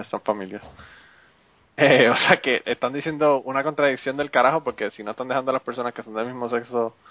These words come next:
eh, adoptar, pues entonces realmente no es regardless of their makeup, como dicen ellos, ¿verdad? No, no es sin importarle, eh, quiénes son esas familias y cómo son esas familias y,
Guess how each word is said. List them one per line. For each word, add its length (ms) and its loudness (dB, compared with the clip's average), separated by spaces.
eh, 560 -2
adoptar, 420 4
pues 140 0
entonces 400 0
realmente 680 0
no 240 -4
es 80 -6
regardless 520 4
of 120 -4
their 140 4
makeup, 400 -2
como 180 -4
dicen 260 -8
ellos, 160 -6
¿verdad? 220 -6
No, 240 -4
no 180 -4
es 200 -2
sin 160 -10
importarle, 760 -2
eh, 400 -6
quiénes 240 6
son 100 2
esas 160 -2
familias 400 2
y 60 0
cómo 200 -6
son 200 -4
esas 180 -6
familias 360 0
y, 280 -8